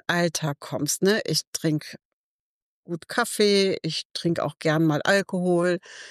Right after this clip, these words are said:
ich esse sehr gerne. Ich bin auch so eine emotionale Esserin, so. Also, wenn ich Langeweile hab oder irgendwie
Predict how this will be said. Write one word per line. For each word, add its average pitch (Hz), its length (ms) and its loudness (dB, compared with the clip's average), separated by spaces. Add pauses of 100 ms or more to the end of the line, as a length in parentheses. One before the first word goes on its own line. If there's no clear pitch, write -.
(240)
ich - 260 -2
esse 208 280 2
sehr 196 340 4
gerne. 185 760 2 (300)
Ich - 160 -14
bin 170 160 2
auch 101 100 -2
so 175 120 -2
eine 170 180 2 (240)
emotionale 180 1040 2
Esserin, 185 680 2
so. 180 180 4
Also, 165 240 2
wenn 160 100 4
ich 160 180 2
Langeweile 160 640 4
hab 175 240 -2
oder 160 280 2
irgendwie 160 800 2